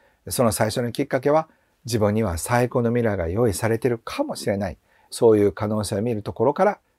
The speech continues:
スタートしてください。あなたのお金を笑顔にする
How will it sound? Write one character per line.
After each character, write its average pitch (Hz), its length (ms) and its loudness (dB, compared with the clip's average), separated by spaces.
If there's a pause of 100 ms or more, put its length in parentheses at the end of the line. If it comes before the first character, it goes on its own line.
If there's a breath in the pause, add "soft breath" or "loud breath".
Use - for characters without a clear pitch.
ス - 120 -20
タ 80 100 -8
ー 76 80 -8
ト - 340 -2
し - 80 -20
て - 120 -14
く - 80 -16
だ - 100 -16
さ - 120 -12
い。 - 120 -18 (1600)
あ 139 100 4
な 165 120 6
た 151 100 6
の 110 120 6
お 92 40 0
金 107 200 2
を 98 40 4
笑 104 160 2
顔 98 120 0
に 82 100 -4
す - 140 -4
る - 180 -6